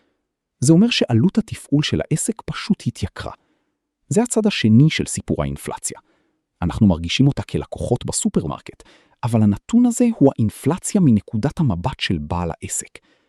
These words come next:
זה משפיע על הרווחיות, על תוכניות הגיוס ועל התמחור של המוצרים והשירותים שלכם.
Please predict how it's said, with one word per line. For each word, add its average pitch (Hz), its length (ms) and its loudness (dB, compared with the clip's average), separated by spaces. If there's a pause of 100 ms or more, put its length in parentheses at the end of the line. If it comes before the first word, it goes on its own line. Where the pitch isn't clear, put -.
(340)
זה 101 120 -2
משפיע 92 360 0
על 85 60 0
הרווחיות, 85 720 -2 (340)
על - 80 -4
תוכניות - 400 -6
הגיוס 85 540 -2 (340)
ועל 120 180 0
התמחור 127 540 -2
של 208 160 2
המוצרים 120 580 2
והשירותים 95 540 -4
שלכם. - 320 -16